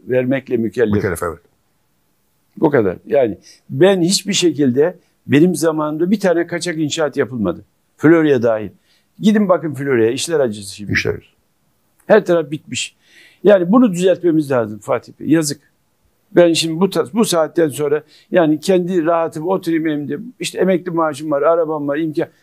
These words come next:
Speaker 1: Ne alakası var?
Speaker 2: Zaten varlıklısınız da biliyorum.
Speaker 1: Yani ne ala-, ama şimdi oturup çok ciddi hırslandım. Mutlaka biz Bakırköy'ü düzelteceğiz. Ve insanlar da bize inanıyor. Samimi söylüyorum, bir Nisan'da biz kahveyi beraber Bakırköy'de içeceğiz.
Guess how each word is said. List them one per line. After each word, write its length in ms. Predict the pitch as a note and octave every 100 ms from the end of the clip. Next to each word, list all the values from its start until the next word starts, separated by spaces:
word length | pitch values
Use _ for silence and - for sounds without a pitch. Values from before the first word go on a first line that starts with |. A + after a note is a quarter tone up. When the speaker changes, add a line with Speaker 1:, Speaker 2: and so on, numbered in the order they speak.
| _ _
Speaker 1:
Ne 200 | C#3+ G#3+
alakası 580 | - F#3 D#3+ C3 C#3 -
var? 60 | A#2
Speaker 2:
Zaten 240 | G#2+ A#2+ G2
varlıklısınız 520 | G#2 G#2 F#2+ - E2+
da 40 |
biliyorum. 180 | F2+ -
Speaker 1:
Yani 240 | G3+ F#3+ E3
ne 80 |
ala-, 280 | G#3+ F3 D#3+ - _ -
ama 160 | E3+ F#3+
şimdi 360 | - G3+ D#3+
oturup 420 | - E3+ F3 G3 _ _ _ _ _
çok 280 | A3 F#3+ -
ciddi 300 | C#3+ B2+ C#3+
hırslandım. 680 | E3 E3+ D#3+ D#3 F3 F#3 -
Mutlaka 560 | F#3+ A#3+ - F3+ E3+ D#3+
biz 160 | F3 D3+
Bakırköy'ü 480 | D#3 D3 C#3 C#3
düzelteceğiz. 640 | A#2 A2+ A#2 A2+ G2+ F#2+ - - - -
Ve 120 | F#3 F3 -
insanlar 520 | F#3 E3+ G#3 G3+ G3
da 120 | F#3
bize 160 | D#3+ G3
inanıyor. 480 | E3+ F3 D#3+ E3+ F#3 _ _
Samimi 340 | - G#3+ G#3+ F#3
söylüyorum, 520 | E3+ D3+ C#3+ D#3 -
bir 180 | F#3+ F3+
Nisan'da 460 | D3+ D3+ C#3 D#3+ - _ -
biz 160 | D#3
kahveyi 400 | - E3+ E3 E3
beraber 420 | D#3+ D#3 D3+ E3 D3
Bakırköy'de 480 | D3 D3+ C3+ A#2+
içeceğiz. 500 | A#2+ F#2+ G#2 G2 -